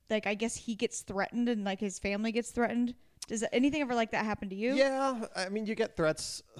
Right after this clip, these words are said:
Speaker 2: here and there. Um,
Speaker 1: Mm-hmm.
Speaker 2: it's not, i-, if you think about it too much, you can go crazy, you know?
Speaker 1: Yeah.
Speaker 2: And one cop once
Speaker 1: It's
Speaker 2: told
Speaker 1: kinda
Speaker 2: me
Speaker 1: terrifying, though.
Speaker 2: Yeah, one cop once told me that, uh, you know, "Don't be afraid of the one, the bullet with your name on it. Be afraid of the thousand bullets without your name on it."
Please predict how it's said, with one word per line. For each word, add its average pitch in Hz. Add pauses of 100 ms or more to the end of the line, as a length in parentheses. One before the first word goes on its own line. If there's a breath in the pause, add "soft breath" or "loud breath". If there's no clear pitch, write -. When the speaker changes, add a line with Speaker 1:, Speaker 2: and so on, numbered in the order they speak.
(340 loud breath)
Speaker 2:
here 147
and 113
there. 113 (180)
Um, 110
Speaker 1:
Mm-hmm. 107 (120)
Speaker 2:
it's -
not, 127 (1400 loud breath)
i-, 123
if 131
you 131
think 123
about 120
it 113
too 117
much, 110
you 104
can 110
go 101
crazy, 101
you 113
know? 101 (160 soft breath)
Speaker 1:
Yeah. 208
Speaker 2:
And 117
one 131
cop 113
once 110
Speaker 1:
It's -
Speaker 2:
told 104
Speaker 1:
kinda -
Speaker 2:
me 104
Speaker 1:
terrifying, -
though. 214 (160)
Speaker 2:
Yeah, 165
one 175
cop 160
once 139
told 117
me 117 (140)
that, 110 (300)
uh, 101 (100)
you 123
know, 113
"Don't 120
be 127
afraid 110
of 101
the 104
one, 104
the 110
bullet 107
with 107
your 104
name 98
on 98
it. 98
Be 110
afraid 107
of 101
the 104
thousand 104
bullets -
without -
your 104
name 98
on -
it." -